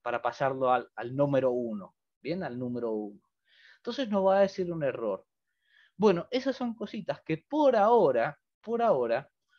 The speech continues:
nosotros vamos a tratar de hacerlo correcto.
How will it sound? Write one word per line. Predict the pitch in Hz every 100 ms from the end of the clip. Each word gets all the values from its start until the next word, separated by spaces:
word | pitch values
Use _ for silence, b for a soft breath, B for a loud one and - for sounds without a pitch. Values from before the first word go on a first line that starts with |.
| -
nosotros | 180 240 247
vamos | 220 208
a | 196
tratar | 175 - 208
de | 202
hacerlo | 165 175 180 220 220 220
correcto. | _ 151 156 156 - _